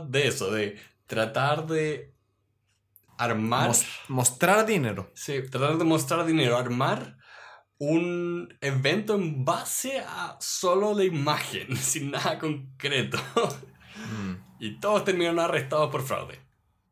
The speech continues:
Speaker 2: Nah, pero eso fue, fue otro tema, pero sí, el, lo que está en el fondo era que las personas están dispuestas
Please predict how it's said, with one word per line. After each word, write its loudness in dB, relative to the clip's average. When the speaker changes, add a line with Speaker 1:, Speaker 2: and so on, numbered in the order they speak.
Speaker 2:
Nah, -2
pero -2
eso -4
fue, 0
fue -6
otro 0
tema, 2
pero 2
sí, 0
el, -6
lo -2
que -4
está 0
en -2
el -2
fondo -2
era 2
que 0
las -2
personas -4
están -4
dispuestas -6